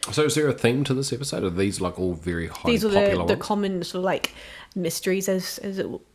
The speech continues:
Speaker 2: as it is. So common sort of, like, mysteries that people c-, still discuss to this day about things that haven't really been
Speaker 1: Oh,
Speaker 2: wrapped
Speaker 1: so,
Speaker 2: up
Speaker 1: so
Speaker 2: properly.
Speaker 1: none of these have a confirmed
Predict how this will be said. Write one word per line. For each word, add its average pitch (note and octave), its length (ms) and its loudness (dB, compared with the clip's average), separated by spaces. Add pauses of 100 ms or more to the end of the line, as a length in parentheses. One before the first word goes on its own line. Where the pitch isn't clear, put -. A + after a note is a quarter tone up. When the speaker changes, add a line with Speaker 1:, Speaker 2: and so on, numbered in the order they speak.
Speaker 2:
as F#3 120 -4
it - 80 2
is. G3 160 0 (580)
So E3 140 -2
common E3+ 460 -2 (240)
sort E3 140 -4
of, - 40 -10
like, E3 240 0
mysteries E3 480 -2
that - 160 -2
people E3 260 -8
c-, - 80 -10
still F3 200 -4
discuss - 400 -6
to F3+ 120 -6
this D#3 180 -6
day D#3+ 460 -2
about D3+ 380 -2 (300)
things E3 260 -2
that D3+ 100 0
haven't E3+ 240 -6
really F3+ 180 -2
been F#3 180 0
Speaker 1:
Oh, - 20 6
Speaker 2:
wrapped - 140 4
Speaker 1:
so, - 100 2
Speaker 2:
up - 140 -4
Speaker 1:
so - 60 0
Speaker 2:
properly. F#2+ 220 4
Speaker 1:
none F#2 100 2
of F#2 40 0
these F2+ 220 0
have E2 140 -4
a D2+ 400 -4 (540)
confirmed D#2 600 -6